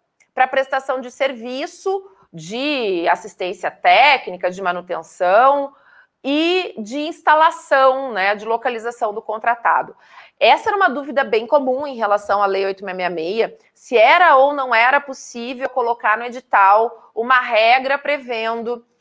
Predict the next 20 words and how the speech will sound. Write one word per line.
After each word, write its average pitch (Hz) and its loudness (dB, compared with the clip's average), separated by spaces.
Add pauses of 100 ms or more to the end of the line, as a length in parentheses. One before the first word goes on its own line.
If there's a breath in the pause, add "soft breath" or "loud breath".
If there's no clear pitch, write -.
(160 soft breath)
ah, 214 6
um 247 -4
raio 254 2
de 226 -14
distância 233 -8
de 214 -10
localização 233 -2
do 214 -10
meu 214 -8
fornecedor 208 -2 (220 soft breath)
ou 262 6 (160 loud breath)
de 190 -2
assistência 233 -2
técnica 220 -2
credenciada 214 0 (180 soft breath)
durante 247 0
o 262 -18
período 233 -4
de 202 -12
garantia. 214 -2